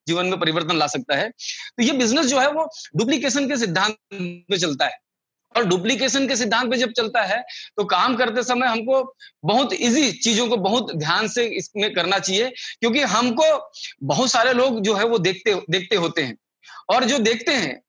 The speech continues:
हमारी टीम के जो लोग हैं, हमको जो देखते हैं, उसी के अनुसार से इस काम को करने का प्रयास करते हैं। इसमें भी मैं एक example दूंगा,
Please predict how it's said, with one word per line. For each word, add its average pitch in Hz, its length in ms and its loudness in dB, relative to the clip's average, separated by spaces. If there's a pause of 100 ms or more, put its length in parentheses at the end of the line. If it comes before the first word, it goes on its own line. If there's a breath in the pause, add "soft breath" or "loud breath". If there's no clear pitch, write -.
(120)
हमारी 185 260 0
टीम 233 220 0
के 247 60 0
जो 226 100 2
लोग 214 260 4
हैं, 226 120 2
हमको 220 240 0
जो 214 120 2
देखते 185 320 0
हैं, 240 220 -2 (380 loud breath)
उसी 254 240 2
के 277 100 -2
अनुसार 226 520 2
से 233 100 -4
इस - 80 -6
काम 202 220 0
को 233 80 -4
करने 185 240 -2
का 208 80 -2
प्रयास 156 380 0
करते 147 240 -6
हैं। - 160 -12
इसमें 262 180 0
भी 262 60 2
मैं 254 120 2
एक 220 100 -2
example 233 380 0
दूंगा, 233 220 2